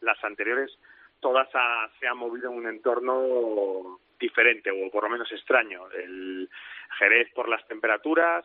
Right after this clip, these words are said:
eh, la República Checa por el asfalto y por cómo funcionaron los neumáticos, porque fue un funcionamiento muy anómalo,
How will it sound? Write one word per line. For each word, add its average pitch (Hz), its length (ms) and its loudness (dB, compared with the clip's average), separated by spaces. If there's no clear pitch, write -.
eh, 104 340 -6
la 107 120 -2
República 120 420 -2
Checa 113 380 0
por 110 140 2
el 104 100 2
asfalto 123 580 0
y 110 140 0
por 104 440 -2
cómo 117 200 0
funcionaron 113 460 0
los 104 100 -2
neumáticos, 110 440 0
porque 101 200 -6
fue - 140 -8
un 101 60 -14
funcionamiento 104 460 -2
muy 113 160 4
anómalo, 147 580 0